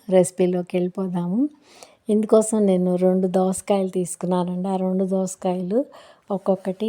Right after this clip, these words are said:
స్టవ్ మీద కాల్చుకున్నాను, ఇప్పుడు చూపించిన విధంగా మీకు ఒకసారి చూపిస్తాను ఉండండి. ఇందులో, దీనికోసం నేను మిక్సీ జార్లో ముందుగా కొంచెం ఒక స్పూన్ జీలకర్ర, ఒక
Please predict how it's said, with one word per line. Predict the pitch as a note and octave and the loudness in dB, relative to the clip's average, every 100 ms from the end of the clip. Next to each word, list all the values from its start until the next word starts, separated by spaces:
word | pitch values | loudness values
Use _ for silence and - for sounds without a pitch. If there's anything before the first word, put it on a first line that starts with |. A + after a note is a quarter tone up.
| A#3 | -4
స్టవ్ | - F3+ F3+ F3+ | -4 -2 0 -2
మీద | F3+ F3+ | -4 -8
కాల్చుకున్నాను, | E3+ F3 E3+ - E3+ F3 F3 F3 | -8 -8 -8 -10 -8 -6 -6 -6
ఇప్పుడు | F3+ - F3 | -8 -12 -8
చూపించిన | F#3 F3+ - - F3+ F3 | -6 -6 -10 -10 -6 -6
విధంగా | F3 E3+ F3 F3 F3 | -6 -6 -8 -8 -8
మీకు | F3 - B3 D4+ - _ _ _ _ _ _ _ _ _ _ _ _ _ _ _ _ _ _ _ _ | -10 -6 -4 -4 -8 _ _ _ _ _ _ _ _ _ _ _ _ _ _ _ _ _ _ _ _
ఒకసారి | F#3+ - F#3 F3 - | -20 -4 -2 -2 -8
చూపిస్తాను | E3+ - - - F#3+ F#3+ F3+ | -14 -12 -14 -10 -10 -8 -10
ఉండండి. | E3 E3+ F3+ C4+ - _ _ _ _ G#3+ | -10 -12 -8 -8 -8 _ _ _ _ -4
ఇందులో, | G3 G3 F#3+ A3 G#3 G3 | 0 0 0 0 -2 0
దీనికోసం | A3 G3+ G3 F#3+ F3+ F#3 F3+ | 0 0 -2 -4 -4 -4 -2
నేను | F3+ F#3 C4+ F4+ _ _ _ _ _ _ _ _ _ - | -2 -2 -4 -6 _ _ _ _ _ _ _ _ _ -6
మిక్సీ | G#3 - A3 G3 | -6 -4 -4 0
జార్లో | F#3+ F#3+ F#3+ F#3 | 0 0 -2 0
ముందుగా | F#3 F#3 G3+ G3+ F#3 | 0 0 -2 -2 -2
కొంచెం | F3+ F#3 F3+ | -4 -4 -6
ఒక | F#3 | -8
స్పూన్ | - F#3 F#3 F3+ | -6 -2 0 2
జీలకర్ర, | F3+ F#3 F3+ F3+ A#3+ - _ _ _ _ _ _ _ _ _ _ _ _ _ _ _ _ _ _ | 0 0 -4 -4 -6 -10 _ _ _ _ _ _ _ _ _ _ _ _ _ _ _ _ _ _
ఒక | G3 | -18